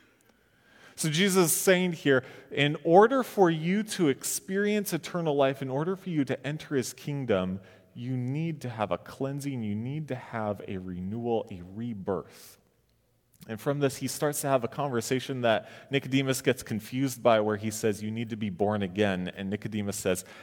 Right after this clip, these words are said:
"How, how can anyone physically be born again? What are you, what are you talking about here?" And it's,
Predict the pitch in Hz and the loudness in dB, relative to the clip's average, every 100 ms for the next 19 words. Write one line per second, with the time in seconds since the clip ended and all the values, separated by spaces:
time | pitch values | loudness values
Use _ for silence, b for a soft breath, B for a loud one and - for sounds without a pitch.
0 | B - - 139 143 156 156 B B - | B -6 4 8 10 8 4 B B -8
1 | - 156 156 139 123 131 147 151 127 110 | 0 0 2 2 2 -2 0 2 4 4
2 | 104 104 - 226 233 165 - 101 92 90 | 4 0 0 2 4 2 4 4 4 0
3 | 92 - _ _ _ 123 107 120 117 110 | -4 -14 _ _ _ -4 0 2 2 2
4 | 110 104 104 139 160 170 135 123 - 120 | 4 4 2 0 2 2 4 4 0 -6
5 | 135 156 143 110 - 131 - 104 82 76 | -6 -4 -6 -6 -6 -6 -6 -4 -2 -2
6 | - 76 73 - _ _ b b b b | -6 -8 -8 -14 _ _ b b b b
7 | b b - 131 120 113 113 - - 127 | b b -2 2 4 2 0 -6 -6 -4
8 | 120 - | -2 -6